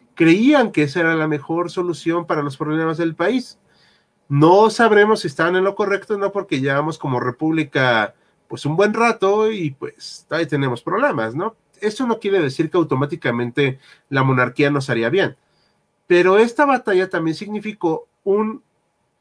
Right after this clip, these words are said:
una emoción positiva para los republicanos y una justificación para su proyecto de nación. Hace tiempo leía, y es, con esto quiero concluir esta, este video, que los liberales no es que fueran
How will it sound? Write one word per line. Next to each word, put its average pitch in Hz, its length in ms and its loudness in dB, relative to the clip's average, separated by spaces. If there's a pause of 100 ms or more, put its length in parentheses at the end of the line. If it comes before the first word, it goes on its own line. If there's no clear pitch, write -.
(120)
una 220 220 2
emoción 214 1040 -2
positiva 151 560 -4
para 131 160 -2
los 120 160 -6
republicanos 160 680 -4 (360)
y 165 80 0
una 254 140 0
justificación 196 800 -6
para - 180 -4
su 139 120 -10
proyecto 139 320 -2
de 151 100 2
nación. 190 340 -2 (140)
Hace 233 220 -4
tiempo 220 400 -2
leía, 135 400 0
y 117 180 0
es, 110 140 -4
con 117 160 -6
esto 131 220 -8
quiero 120 220 -2
concluir 123 560 -4 (380)
esta, 123 440 0
este - 260 -6
video, 127 320 0 (840)
que 185 220 6
los 196 160 0
liberales 247 500 4
no 254 140 -2
es 254 120 -4
que 247 140 -10
fueran 220 600 -2